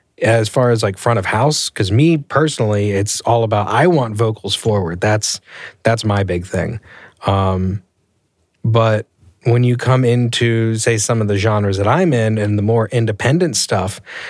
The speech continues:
they're going for, like, that pillowy kind of thing. If you're going into, like, psychedelic, if you're going into anything kind of lo-fi or something like that, one of my issues actually is, um,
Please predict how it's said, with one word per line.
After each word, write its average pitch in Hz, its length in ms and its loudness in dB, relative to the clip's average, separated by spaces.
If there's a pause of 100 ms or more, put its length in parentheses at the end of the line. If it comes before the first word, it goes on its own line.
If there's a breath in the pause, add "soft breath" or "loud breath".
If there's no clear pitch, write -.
(140 loud breath)
they're 123 240 4
going 139 440 2
for, 113 200 0
like, 101 280 0
that 95 260 -2 (140)
pillowy 104 380 0
kind 98 220 0
of 95 100 -2
thing. 101 220 0
If 95 140 -2
you're 123 100 2
going 127 160 2
into, 117 220 2
like, 101 180 -2
psychedelic, 107 800 0
if 101 60 -6
you're 110 100 0
going 110 220 2
into 107 200 -2
anything 107 360 0
kind 98 180 -2
of 90 80 -6
lo-fi 104 800 0 (720 loud breath)
or 143 80 2
something 110 260 0
like 101 140 0
that, 127 200 2
one 135 180 2
of 143 60 2
my 123 220 2
issues 107 500 0
actually 104 580 0
is, 101 340 0
um, 101 480 2